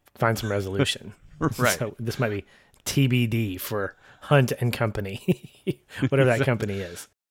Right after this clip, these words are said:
Speaker 1: So that whole thing creates this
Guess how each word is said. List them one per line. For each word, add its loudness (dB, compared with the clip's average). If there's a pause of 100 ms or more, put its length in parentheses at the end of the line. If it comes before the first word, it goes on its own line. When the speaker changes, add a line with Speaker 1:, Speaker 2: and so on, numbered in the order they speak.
(420)
Speaker 1:
So 6 (140)
that 4
whole 4
thing 2 (360)
creates 2
this -8